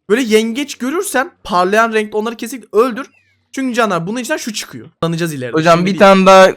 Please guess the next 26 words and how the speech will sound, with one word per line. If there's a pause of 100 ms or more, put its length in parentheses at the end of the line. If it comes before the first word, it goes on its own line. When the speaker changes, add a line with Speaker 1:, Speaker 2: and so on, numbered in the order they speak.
(500)
Speaker 2:
kıyıstır
geldi. (120)
Speaker 1:
Oyster
mı
geldi? (380)
Speaker 2:
Evet,
kıyıstır. (400)
Speaker 1:
Bu
arada (400)
kaplumbağaların
olduğu
yerde
zombi
spawn
oluyormuş. (180)
Onu
biraz,
e,
onu
ışıklandırmamız
gerekecek. (460)
Ve
bir
incimiz
daha.
Şimdi